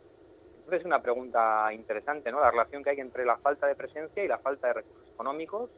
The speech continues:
entre la atención telemática y la pobreza, ¿no? Por poner el tema de los cuidados que apuntas, Goizalde, y bueno, un, un dato,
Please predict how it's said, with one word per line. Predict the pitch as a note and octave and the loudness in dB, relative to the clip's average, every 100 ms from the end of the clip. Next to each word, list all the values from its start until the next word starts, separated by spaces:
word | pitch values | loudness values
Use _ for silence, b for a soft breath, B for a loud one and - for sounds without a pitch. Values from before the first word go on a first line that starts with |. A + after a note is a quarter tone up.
| - - - - | -20 -20 -20 -20
entre | B2+ - A#2+ | -18 -6 0
la | A#2 A2+ | 4 4
atención | A2+ A#2+ - C#3+ | 2 -6 -10 -10
telemática | C3 B2+ C3 - B2 | -8 -6 -8 -6 -4
y | |
la | A#2 A2 | -4 -4
pobreza, | A2+ A#2 C3+ F3+ E3+ | -4 -4 -2 0 -2
¿no? | - - - | -4 -14 -10
Por | A#2 | -10
poner | - B2 B2+ | -10 -6 -4
el | A#2+ | -2
tema | B2 | 0
de | A2+ | 0
los | - | 0
cuidados | A#2+ A#2+ - A#2 | 2 2 0 -4
que | A2+ A2 - - - | -2 -4 -8 -20 -20
apuntas, | - C3+ C3+ D3 | -16 -8 -4 -4
Goizalde, | B2 B2+ C#3 G#3 C3+ | -4 -4 -2 -2 -4
y | A2+ B2+ | -4 -6
bueno, | B2 - - - | -8 -10 -20 -14
un, | F#3 D#3+ - | -12 -12 -14
un | E3 | -8
dato, | A#2+ A2 B2+ A#3 | -2 0 2 0